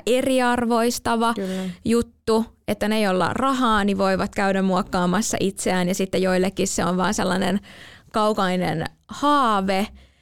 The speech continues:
Speaker 1: Ja sit kun me kuitenkin kaikki vanhennutaan ja se näkyy meillä yksilöllisesti, miten kenelläkin, niin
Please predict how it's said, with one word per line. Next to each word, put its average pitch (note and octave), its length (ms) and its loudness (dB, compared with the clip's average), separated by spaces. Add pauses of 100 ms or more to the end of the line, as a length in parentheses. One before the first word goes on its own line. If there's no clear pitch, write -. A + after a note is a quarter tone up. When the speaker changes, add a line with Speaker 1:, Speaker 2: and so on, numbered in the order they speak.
(180)
Speaker 1:
Ja A3 80 -4
sit A#3 180 -2
kun A3+ 100 0
me G#3+ 80 0
kuitenkin C4 520 0
kaikki B3+ 400 0
vanhennutaan G#3 1160 0 (260)
ja G#3 80 -4
se A3+ 100 -2
näkyy G#3 380 0
meillä G3 500 2
yksilöllisesti, F#3+ 1300 -2 (840)
miten G3+ 360 0
kenelläkin, F#3+ 1000 2 (420)
niin F#3+ 540 2